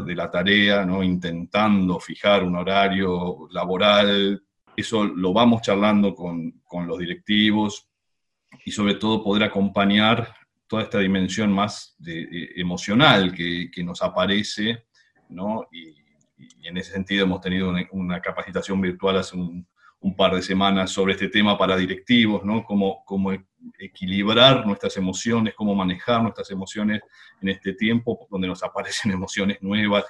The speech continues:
cosas que, que no manejábamos. Entonces, desde la Junta queremos acompañar a eso, en ese sentido a los directivos, y después también queremos, en este tiempo, estamos lanzando una,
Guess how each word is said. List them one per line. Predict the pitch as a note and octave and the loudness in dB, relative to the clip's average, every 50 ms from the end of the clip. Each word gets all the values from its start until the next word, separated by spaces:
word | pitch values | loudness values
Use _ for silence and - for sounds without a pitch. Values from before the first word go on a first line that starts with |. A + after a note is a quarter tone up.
| - | -8
cosas | - - - - G2 - | -14 -10 -8 -8 -8 -8
que, | - F2+ F2 - - - - - - - _ _ | -10 -12 -12 -12 -12 -16 -20 -20 -20 -20 _ _
que | - F#2+ | -2 0
no | G2 F#2+ | 0 2
manejábamos. | F#2+ F#2+ F#2+ F#2+ F#2 F2+ - A2 G#2 G2+ G2+ G2 G2 F#2+ F#2 - - _ _ - - - - _ _ _ | 2 2 2 2 0 0 0 0 2 2 2 2 0 -2 -4 -6 -12 _ _ -20 -20 -20 -20 _ _ _
Entonces, | - G#2 G2+ G2 F#2+ - - - _ _ - E2 - - _ - - - - - - _ - | -2 0 0 0 0 -2 -8 -16 _ _ -18 -18 -18 -18 _ -16 -16 -16 -16 -18 -20 _ -10
desde | G2 F#2+ F#2+ | -8 -4 -2
la | G2 G2+ | 0 -2
Junta | G2 - G#2+ A2 G#2 A#2+ A#2 A2 | 0 0 0 0 2 4 2 2
queremos | - G2 G2 G#2 G#2+ G2+ | 2 2 2 2 2 2
acompañar | G#2 F#2+ G2+ G2 F#2 F#2+ F#2+ G2+ G#2 G#2 | 0 -2 -2 -2 0 2 2 4 4 4
a | G2+ G2 | 4 4
eso, | G2+ G2+ - - - - | 4 2 0 -4 -10 -10
en | - F#2+ F#2 G2 | -6 -4 -4 -2
ese | F#2+ - F#2+ | -4 -4 -6
sentido | - G2 F#2+ F#2 G#2+ G#2 G2+ G2+ G2 | -4 -4 -2 0 0 2 2 2 2
a | G2 | 2
los | F#2+ F2+ G2 | 0 0 -2
directivos, | G2 G2 F#2+ - - A#2 A2+ A2+ A#2 A#2+ - - _ _ _ _ _ _ _ _ _ | -2 -2 -2 -2 -2 -2 0 0 0 -2 -4 -8 _ _ _ _ _ _ _ _ _
y | A2+ A2 | -2 0
después | A2 A2 - C3 B2 B2 | 0 0 0 -2 -2 2
también | B2+ B2+ A#2+ A#2 A#2+ A#2+ A#2+ A#2+ G#2 - - _ - | 4 6 6 6 8 6 6 4 2 0 -6 _ -8
queremos, | - G2 F#2+ G2 G2+ G#2 G#2 G#2+ G2+ - - - - F2+ | -4 -2 0 2 4 4 4 2 0 -2 -6 -14 -10 -8
en | F#2 F#2 F#2+ | -6 -4 -4
este | F#2+ F#2 - G2+ F#2 | -4 -4 -6 -8 -4
tiempo, | - G#2 G2+ G2+ G2+ - F#2+ F#2+ F#2 F2+ F2+ - - - - _ _ _ _ _ | 0 2 2 2 2 0 0 0 0 -2 -4 -8 -14 -20 -20 _ _ _ _ _
estamos | _ - F#2 F#2+ F#2+ F#2+ F#2+ - - - | _ -6 -4 -2 -2 -4 -6 -8 -10 -8
lanzando | F#2+ F#2+ G2+ G2 - - G#2+ G2+ G2 F#2+ F#2+ F#2+ | -6 -4 -4 -4 -4 -2 0 2 2 2 0 0
una, | F#2 F2+ F#2 F#2+ F#2 F#2 F#2 F2+ F2 E2+ E2 - | -2 -2 -2 -2 -2 -2 -4 -4 -4 -6 -8 -12